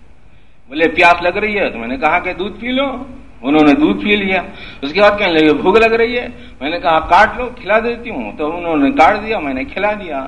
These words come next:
باقی حالات لائق شکر ہیں۔ اب وہ ذرا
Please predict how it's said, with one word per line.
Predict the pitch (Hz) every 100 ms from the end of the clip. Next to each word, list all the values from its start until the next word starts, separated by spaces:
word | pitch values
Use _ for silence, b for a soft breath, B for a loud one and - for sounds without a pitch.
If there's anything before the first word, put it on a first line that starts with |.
| 123
باقی | 147 156 180
حالات | 175 180 175 160
لائق | 147 147 147 135
شکر | 135 110
ہیں۔ | 98 - - - - - - - - - b b b b
اب | - -
وہ | 180
ذرا | 165 185